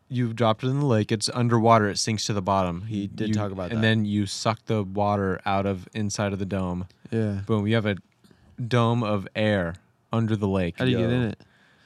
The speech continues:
Speaker 2: You swim
Speaker 3: Underground?
Speaker 1: You make a
Speaker 2: underneath.
Speaker 1: tube. You make a tube.
Speaker 3: Underground.
Speaker 1: Yeah.
Speaker 3: A tunnel.
Speaker 1: Yes.
Speaker 2: They did talk
Speaker 3: Dang,
Speaker 2: about
Speaker 3: that sounds awesome.
Speaker 2: we're gonna put a, uh, like, underground shelter,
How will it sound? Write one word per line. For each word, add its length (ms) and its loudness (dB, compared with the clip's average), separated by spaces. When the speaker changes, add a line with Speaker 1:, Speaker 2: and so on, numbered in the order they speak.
Speaker 2:
You 100 -6
swim 160 4
Speaker 3:
Underground? 260 6
Speaker 1:
You 60 6
make 60 6
a 100 6
Speaker 2:
underneath. 80 2
Speaker 1:
tube. 340 2
You 100 -6
make 160 -2
a 60 -2
tube. 220 -4
Speaker 3:
Underground. 600 -2
Speaker 1:
Yeah. 260 -4
Speaker 3:
A 80 -8
tunnel. 400 -6
Speaker 1:
Yes. 180 -2
Speaker 2:
They 60 2
did 80 -2
talk 120 0
Speaker 3:
Dang, 140 4
Speaker 2:
about 120 6
Speaker 3:
that 60 0
sounds 220 -6
awesome. 320 -4
Speaker 2:
we're 60 0
gonna 140 2
put 420 0
a, 260 -6
uh, 220 -4
like, 280 -12
underground 560 -4
shelter, 640 -6